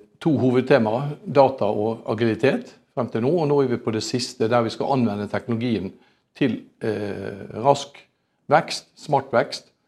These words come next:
eh, og utnytte det til kommersiell nytte. Og det temaet vi skal snakke om i dag er Autonomic Systems,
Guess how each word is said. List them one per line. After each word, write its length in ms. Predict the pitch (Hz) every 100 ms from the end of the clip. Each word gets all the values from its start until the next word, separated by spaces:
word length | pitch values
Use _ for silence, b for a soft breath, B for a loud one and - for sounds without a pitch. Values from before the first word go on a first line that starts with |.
| _ _ -
eh, 260 | 113 107
og 240 | 107 127 135
utnytte 400 | 131 104 - 107
det 80 | -
til 160 | 120
kommersiell 540 | - 135 135 151 120 120
nytte. 400 | 117 113 - - - _ _ _ _ _ _
Og 100 | 139
det 140 | 170
temaet 320 | 170 165 127
vi 60 | 123
skal 140 | - 117
snakke 220 | 139 151
om 120 | 139
i 40 |
dag 320 | 123 131 190 202
er 520 | 170 131 120 113 113
Autonomic 580 | 117 120 131 120 113 -
Systems, 680 | - 143 131 131 226 -